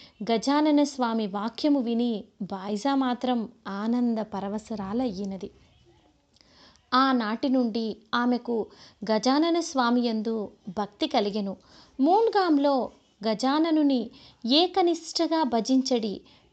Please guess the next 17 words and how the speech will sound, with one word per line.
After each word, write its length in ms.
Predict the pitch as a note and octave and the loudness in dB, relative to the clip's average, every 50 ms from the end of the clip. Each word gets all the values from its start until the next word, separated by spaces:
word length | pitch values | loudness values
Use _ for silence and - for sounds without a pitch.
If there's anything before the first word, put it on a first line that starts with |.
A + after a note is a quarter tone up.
| _ - | _ 2
పుండరీకుడను 760 | D#4 D#4+ E4 D#4+ E4+ E4+ D#4+ D#4 D4 D#4 D4 C4 C4 B3 A#3+ | 2 4 6 6 6 6 4 2 0 0 0 0 2 0 0
భక్తుడు 440 | G#3 G#3+ G#3 G#3 - _ D4 D4 C#4+ | 0 -2 -4 -4 -4 _ -2 0 0
ఉన్నాడు 440 | C#4 A3 G#3+ G#3 A3 A#3 A#3+ A#3+ A#3 | 0 -2 -2 -2 -2 -2 -2 -4 -4
కదా, 420 | A3+ A3+ G3+ G3+ G#3 G3+ G3+ G3+ G#3+ - _ _ _ - - _ _ _ _ C#4+ | -6 -6 -8 -6 -8 -8 -8 -10 -14 -16 _ _ _ -20 -20 _ _ _ _ -4
అతనికి 360 | D#4+ - G4 F#4 F#4+ F4+ E4+ | 0 0 0 0 0 -2 -4
ప్రతి 480 | E4 - C#4+ B3+ C4 C4 - D#4 D4 | -2 4 4 4 4 4 2 2 2
నెల 400 | C4+ A#3+ A3+ A#3 B3+ C#4 C4+ A3+ - - | 2 2 2 0 0 -2 -2 -6 -8 -10
శుక్లపక్షమందు 1080 | - - D4 D4 - D#4+ D#4+ D#4+ D4+ C#4 - - - C#4 B3+ A#3+ A3 G#3+ G3 G#3+ G#3 - - _ - | -8 -6 -6 -2 0 -2 0 0 -2 -4 -4 -4 -2 -2 -2 -2 -2 -4 -4 -6 -8 -8 -12 _ -12
షేగాం 600 | - - - A3+ A3 A#3 A#3 A#3+ D4 D#4+ D#4 C#4+ | -8 -2 0 2 2 2 2 0 0 2 2 2
వెళ్ళి 480 | B3+ A#3+ A3 A3 A3+ A#3+ A#3 G#3+ F#3 - - - - - _ - | 2 2 0 0 0 0 -2 -2 -4 -8 -12 -20 -20 -20 _ -20
స్వామివారిని 840 | - - D#4+ E4+ E4+ F4+ F#4+ G4+ G4 F4+ E4+ D#4+ D4+ D4 C#4 C#4 C4+ | -10 -2 4 4 6 6 6 4 2 2 2 2 2 2 2 0 0
దర్శించవచ్చే 1160 | G#3 A#3 A3+ G#3+ - - C4+ C4 C4 C4 C4+ B3+ A3 A3+ A3 - - - A#3+ A3 G#3 - - _ _ _ _ A3+ | 0 -2 -4 -4 -2 0 2 2 2 2 0 -2 -2 -2 -6 -6 -6 -4 -4 -4 -4 -6 -10 _ _ _ _ -2
నియమము 440 | A3 A3+ A3 A3+ A3 A3 G#3+ G#3 | -2 -2 -2 -2 -4 -4 -4 -6
కూడా 340 | G3+ G3+ - G#3 G3+ G#3+ D4+ | -6 -8 -10 -8 -4 -4 -4
కలదు. 440 | E4+ E4 C#4+ A3 G#3 F#3+ G#3+ G3+ - - _ _ _ _ _ _ - | -2 -2 -4 -4 -4 -4 -6 -8 -8 -12 _ _ _ _ _ _ -4
ఇతని 260 | E4 E4 G#4+ G4 G4 | -2 -2 0 -2 -2
కథను 600 | - - C4+ A#3+ C4 D4 D4+ D4+ C#4+ B3+ A3+ - | 0 0 0 2 2 2 2 2 0 0 -2 -6